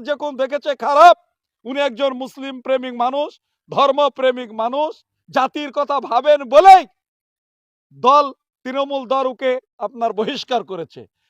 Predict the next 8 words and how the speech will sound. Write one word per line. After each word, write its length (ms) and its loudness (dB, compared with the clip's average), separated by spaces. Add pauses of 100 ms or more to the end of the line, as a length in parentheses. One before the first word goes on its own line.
(120)
যে 140 0
কোটি 320 -2
বাইশটা 560 0
এখানে 280 -6 (380)
এমএলএ 320 0
আছে 200 -4
মুর্শিদাবাদের 680 -4
বুকে, 280 -10